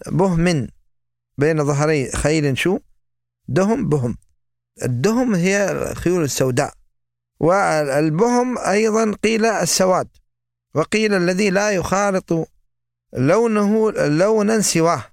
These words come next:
سواء كان أسود أو أبيض أو أحمر، بل يكون خالص، بل يكون لونه خالصاً. يعني البهم هو اللون، لون الخيل الخالص،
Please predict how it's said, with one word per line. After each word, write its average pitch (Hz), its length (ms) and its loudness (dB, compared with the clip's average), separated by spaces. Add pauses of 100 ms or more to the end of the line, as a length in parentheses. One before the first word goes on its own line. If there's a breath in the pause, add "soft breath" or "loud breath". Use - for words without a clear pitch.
(560)
سواء 175 200 0
كان 143 240 -2
أسود 175 520 0
أو 135 180 0
أبيض 170 440 0
أو 147 180 0
أحمر، 151 360 -2 (680)
بل 165 200 0
يكون 202 320 0
خالص، 214 640 -2 (600)
بل 165 120 0
يكون 180 240 0
لونه 202 260 2
خالصاً. 143 440 -2
يعني 156 480 -2 (340)
البهم 214 520 0
هو 175 160 0
اللون، 196 460 0 (680)
لون 196 260 2
الخيل 196 320 0
الخالص، 156 720 -2